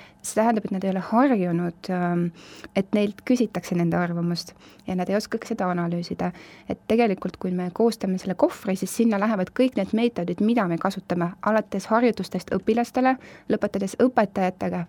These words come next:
vanema, la-, äh, lastevanematel on ka voldikud valmis, äh, tehtud, et mismoodi siis, äh, lapsega rääkida, kas või tema igapäevasest tegevusest, juhul kui kellelgi puuduvad need oskused,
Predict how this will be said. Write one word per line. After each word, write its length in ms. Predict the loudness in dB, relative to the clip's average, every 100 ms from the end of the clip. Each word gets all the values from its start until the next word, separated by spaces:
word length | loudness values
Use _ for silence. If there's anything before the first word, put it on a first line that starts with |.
| 0
vanema, 440 | 2 4 4 2 0
la-, 120 | 0
äh, 240 | 2 2 0
lastevanematel 640 | 0 0 0 0 0 -2 -2
on 40 | 0
ka 80 | 4
voldikud 440 | 4 2 -2 -4
valmis, 480 | -2 -2 -4 -6 -8 -4
äh, 160 | -2 -2
tehtud, 320 | -2 -4 -8 -4
et 120 | -2
mismoodi 480 | 0 0 0 0 -4
siis, 220 | -6 -6 -6
äh, 80 | -2
lapsega 440 | -4 -2 -6 -2
rääkida, 500 | 0 -2 -2 -4 -4 -4 -14 -20 -20 -18 -6
kas 180 | -4 0
või 220 | 2 2
tema 200 | 2 2
igapäevasest 500 | 2 2 0 0 -2
tegevusest, 500 | -2 -2 -2 -6 -2 2
juhul 180 | 2 2
kui 160 | 0
kellelgi 300 | 0 2 0
puuduvad 400 | 4 4 4 -2
need 140 | -2 -2
oskused, 400 | -4 -4 -4